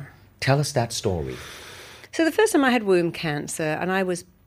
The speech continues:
Speaker 2: per-, perfectly well. I was completely shocked when they told me, but something rather alarming happened then. I, I went to see this doctor who was giving me the diagnosis. I, I didn't actually believe it was real, and I said to her,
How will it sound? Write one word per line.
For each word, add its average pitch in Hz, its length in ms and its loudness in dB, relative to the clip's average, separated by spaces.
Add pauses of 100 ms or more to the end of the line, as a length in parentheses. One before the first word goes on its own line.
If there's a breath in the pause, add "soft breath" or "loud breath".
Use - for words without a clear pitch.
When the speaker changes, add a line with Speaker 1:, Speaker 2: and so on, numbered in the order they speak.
Speaker 2:
per-, - 200 -10
perfectly 180 680 -4
well. 151 280 2
I 147 80 0
was 151 160 -4
completely 175 360 -8
shocked 165 440 -4
when 156 120 -4
they 151 120 -4
told 196 440 -4
me, 151 140 -2
but 170 240 0 (200)
something 339 520 0
rather 226 400 2
alarming 185 420 0
happened 165 480 -6
then. 147 180 -2
I, 147 180 -2
I 156 100 -4
went 160 200 -4
to 196 60 -10
see 180 220 -6
this 170 160 -8
doctor - 460 -6
who 160 40 -4
was 151 140 -6
giving 156 160 -4
me 156 80 -2
the 151 100 -4
diagnosis. 151 720 -6
I, 196 160 0
I 214 80 0
didn't 330 220 -4
actually - 320 -6
believe 180 280 0
it 156 100 -6
was 151 180 -8
real, 185 340 0
and 151 80 -4
I 165 120 -4
said 247 280 -2
to 175 120 -2
her, 151 320 -4